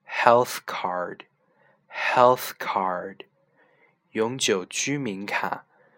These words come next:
，P R card。Permanent residence card，permanent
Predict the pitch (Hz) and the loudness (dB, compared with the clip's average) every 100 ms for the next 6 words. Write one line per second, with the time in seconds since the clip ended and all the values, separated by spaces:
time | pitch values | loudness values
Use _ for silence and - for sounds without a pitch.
0 | _ _ _ - - 135 135 120 117 110 | _ _ _ -2 -2 0 -2 4 6 6
1 | 113 - - 101 92 90 92 - _ _ | 2 -4 -2 0 0 -2 -6 -18 _ _
2 | _ _ _ _ _ _ _ - 143 143 | _ _ _ _ _ _ _ 0 2 4
3 | 143 147 151 151 - _ _ _ 107 107 | 4 4 2 0 -10 _ _ _ 4 4
4 | 104 110 110 113 113 - - - - 92 | 4 0 0 -2 -4 -8 -8 -6 -2 -2
5 | 90 90 92 - _ _ _ _ _ _ | -2 -6 -10 -20 _ _ _ _ _ _
6 | _ - 123 120 120 123 127 127 135 131 | _ 0 4 6 4 2 2 2 0 0
7 | 135 139 | 0 -2